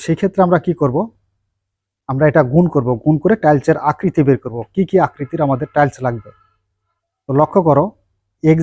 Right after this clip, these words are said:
দ্বারা প্রথমে গুণ করতে হবে টু এক্স কে, তাহলে টু এক্স স্কয়ার, অর্থাৎ x দ্বারা টু এক্স কে গুণ করলে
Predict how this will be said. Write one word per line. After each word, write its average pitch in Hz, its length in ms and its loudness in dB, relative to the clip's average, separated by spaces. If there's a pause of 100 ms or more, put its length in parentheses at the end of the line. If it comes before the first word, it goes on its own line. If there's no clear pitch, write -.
দ্বারা 170 220 4
প্রথমে 170 300 0
গুণ 165 160 2
করতে 165 260 -2
হবে 135 160 2 (500)
টু - 60 -6 (100)
এক্স - 220 -8
কে, 143 100 -2 (1080)
তাহলে 139 300 0 (1160)
টু 151 100 -2 (240)
এক্স - 120 -4 (120)
স্কয়ার, 120 300 0 (600)
অর্থাৎ 147 280 -2 (220)
x - 20 0 (120)
দ্বারা 151 160 4 (160)
টু 147 60 -6 (120)
এক্স 135 180 -6
কে 165 160 -2
গুণ 160 160 -2
করলে 127 220 -2